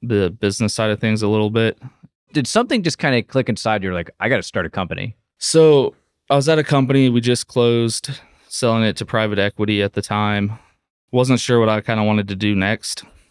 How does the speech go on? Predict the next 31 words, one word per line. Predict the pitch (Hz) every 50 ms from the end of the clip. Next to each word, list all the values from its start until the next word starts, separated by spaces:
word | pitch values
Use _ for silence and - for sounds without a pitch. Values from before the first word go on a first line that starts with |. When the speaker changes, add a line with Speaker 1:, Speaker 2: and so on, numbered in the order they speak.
| _ _ _ _ _ _ _ _
Speaker 1:
And | - 120 117 113 113 110 107 104
so, | - - 117 113 107
like, | 107 101 -
talking | - 123 113 110 - 113 107
with | 101 98 -
mentors | 104 107 107 - 110 107 107 104 104 104 104 98 101 104
and, | 92 92 87 85 76 -
you | - 107
know, | 107
I | 107
had | 113 107 104
some | - - 107 101 98
amazing | 98 104 104 107 104 107 104 98
job | 95 92 95 98 92
offers, | 95 98 98 95 - 98 95 95 -
but | 87 -
they | 98 98
were | 98 95
all | 98 98 98 95 95
in | 95 95 98 - _ -
D | 104 104 101
C | - - - 104 101 101 101 98 98 92
or | 90 92
Los | 92 92 92 92 - -
Angeles. | 98 101 104 101 98 98 95 98 95 95 - - - -
And | - - - 90
my | 92 92
wife | 90 90 92 90 -
was | - 87 98
like, | 92 87 - - -
"Cool, | 110 110 104 98 101